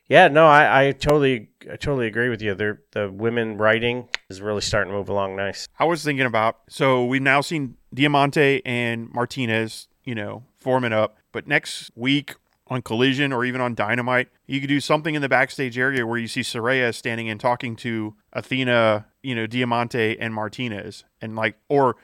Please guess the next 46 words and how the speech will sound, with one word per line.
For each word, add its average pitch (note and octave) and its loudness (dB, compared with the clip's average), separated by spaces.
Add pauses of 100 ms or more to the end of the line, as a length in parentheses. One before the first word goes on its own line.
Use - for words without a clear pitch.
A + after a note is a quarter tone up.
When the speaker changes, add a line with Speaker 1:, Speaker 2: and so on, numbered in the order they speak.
(160)
Speaker 2:
uh, A#2+ 0
Ty C3+ 4
Valkyrie, B2 2
and, A2 -4
you C3+ -2
know, C#3 2
you C#3+ 0
can B2 -2
start - 2
planting D#3+ 0
the B2+ 0
seeds D#3 -6
of B2 2
a A2 2
bigger C3 -4
faction A#2+ -2
from A2+ -8
the G2 -6
Outcast. G2+ -6 (100)
Uh, A#2 -4
and C3+ -8
that C3+ -2
Speaker 1:
Yeah. - 4
Speaker 2:
all D#3+ 6
it C#3 0
takes D3+ 0
is C3 -6
shooting D3+ -6
something C3+ -6
in B2 -6
the A2 -8
background A2+ -2
at - -8
A A#2 0
E A2 -4
W, A2+ -2
and G#2+ -6
you A2+ 0
go, G#2 -6
"Wait, G#3+ -2
was B2 -14
that, F#3+ -8 (160)
what, D3 -14 (180)
what F#3+ -2
was G3+ -4
that?" G3+ -4